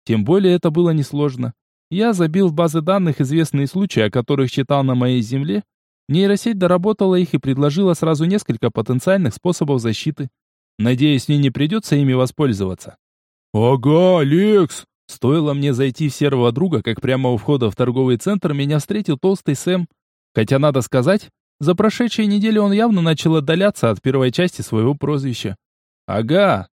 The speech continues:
тонкий Сэм», поприветствовал я его. «Это», тот смутился,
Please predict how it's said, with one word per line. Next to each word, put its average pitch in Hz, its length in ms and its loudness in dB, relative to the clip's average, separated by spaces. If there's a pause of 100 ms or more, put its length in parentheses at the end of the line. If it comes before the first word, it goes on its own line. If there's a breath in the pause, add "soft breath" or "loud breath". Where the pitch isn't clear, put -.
тонкий 220 360 -2
Сэм», 156 400 -2 (220)
поприветствовал 123 680 0
я 120 200 2
его. 120 280 -2 (640)
«Это», 165 460 2 (240)
тот 135 200 0
смутился, 127 640 -2